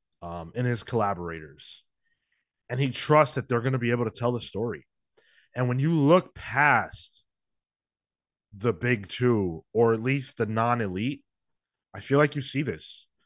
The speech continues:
You see this less is more approach where writers understand that they need to step back. All the major sequences in this issue do not have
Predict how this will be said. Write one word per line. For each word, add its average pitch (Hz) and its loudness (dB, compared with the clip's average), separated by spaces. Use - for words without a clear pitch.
You 113 -8
see 147 -2
this 139 2
less 127 4
is 117 -4
more 117 4
approach 127 -2
where 113 2
writers 135 4
understand 139 0
that 123 -2
they 117 -6
need 123 -4
to 113 -6
step - 2
back. 120 2
All 247 10
the 254 2
major 196 2
sequences 131 -6
in 113 -6
this 143 0
issue 196 -2
do 123 -4
not 123 2
have 123 4